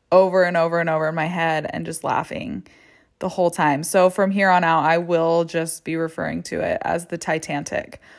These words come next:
when I am talking about vampires pretending that they're on board that ship. Um, that she was, apparently she was turned into a vampire when she was forty-five, 'cause everyone was like, "Why do you look old if you're a vampire?" And she was like,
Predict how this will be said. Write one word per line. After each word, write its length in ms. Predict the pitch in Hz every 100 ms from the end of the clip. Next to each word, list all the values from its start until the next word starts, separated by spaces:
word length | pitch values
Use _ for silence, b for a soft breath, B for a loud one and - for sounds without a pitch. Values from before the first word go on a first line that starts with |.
| B B
when 240 | 190 185
I 160 | 165 160
am 580 | 160 160 156 156 151 - -
talking 320 | - 180 175
about 200 | 175 165
vampires 500 | 170 165 170 175 190
pretending 460 | - 190 208 214 -
that 140 | 214
they're 400 | - - - 110 -
on 240 | - 101
board 400 | - - 78 - -
that 200 | 78 -
ship. 360 | - - - - B B B B _
Um, 560 | 190 180 151 143 208 196 _
that 140 | 196
she 440 | 190 196 185 170 - _ _ _ _
was, 240 | 185 202
apparently 380 | 196 220 269 277
she 120 | 262
was 100 | 233
turned 240 | - 233 226
into 160 | 220
a 20 | 214
vampire 380 | 196 196 196
when 100 | 190
she 100 | 185
was 100 | 175
forty-five, 840 | - - 196 175 170 170 208 240 240
'cause 160 | 208
everyone 220 | 170 180 185
was 120 | 175
like, 140 | 175
"Why 200 | 170 165
do 60 | 175
you 80 | 180
look 160 | 175
old 240 | 170 170 170
if 120 | -
you're 100 | 165
a 20 |
vampire?" 460 | 165 165 170 160 -
And 160 | -
she 100 | -
was 140 | 170 170
like, 300 | - -